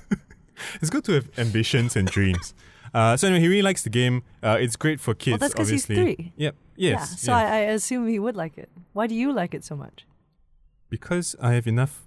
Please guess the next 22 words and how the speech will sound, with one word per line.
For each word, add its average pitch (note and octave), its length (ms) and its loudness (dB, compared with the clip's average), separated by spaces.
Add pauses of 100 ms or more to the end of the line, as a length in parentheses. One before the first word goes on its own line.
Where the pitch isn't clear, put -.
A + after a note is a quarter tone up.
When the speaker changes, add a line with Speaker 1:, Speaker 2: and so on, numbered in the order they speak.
Speaker 1:
non-peace A#2+ 720 0
in G#2 80 2
my F#2 100 2
life. G2 300 0
I'm G2+ 80 0
sure A#2+ 140 0
there's G#2 160 2
a G2 40 -2
better G2 260 0
word F#2+ 200 0
for F2 100 -6
that. F#2 280 -2
So E3 160 -4
it's E3 140 0
nice F3 220 0
to C#3 60 2
have A#2 100 2
something B2 300 -2
that G2+ 140 -2 (440)
wraps B2+ 480 0
you A#2 160 2
up G#2+ 140 0